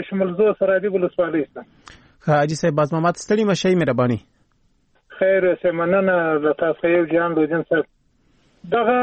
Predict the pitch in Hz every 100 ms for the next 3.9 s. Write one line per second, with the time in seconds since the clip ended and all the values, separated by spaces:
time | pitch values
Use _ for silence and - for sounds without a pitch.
0 | 254 247 240 214 247 262 - 254 240 254
1 | - 247 254 254 240 240 233 - 233 220
2 | 214 214 202 226 220 220 214 208 196 226
3 | 202 220 214 196 - 233 - 220